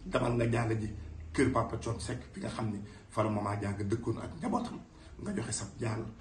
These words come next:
nga jaale, boo noppee nga yeewee ko. Lépp ci bisub suba lay yem, incha Allahu Rabbi. Ñu ñaan nag suñu mbokk journalistes yi, suñu mbokk influenceurs yi,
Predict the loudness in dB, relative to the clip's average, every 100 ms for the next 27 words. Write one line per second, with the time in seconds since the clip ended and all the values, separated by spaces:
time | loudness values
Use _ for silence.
0 | -16 -10 -4 -2 2 4 4 2 -2 -12
1 | -6 0 2 2 0 2 4 6 6 6
2 | 4 -4 -12 -6 4 6 6 2 -2 0
3 | 0 0 0 0 0 0 0 -4 -2 0
4 | 0 0 -2 -2 -2 -4 -2 -4 -6 -10
5 | -12 -12 -4 6 10 12 12 12 10 2
6 | -2 0 4 4 4 2 2 4 2 2
7 | -2 -4 -6 -6 -12 -12 -12 -4 4 4
8 | 4 4 4 4 4 4 4 2 2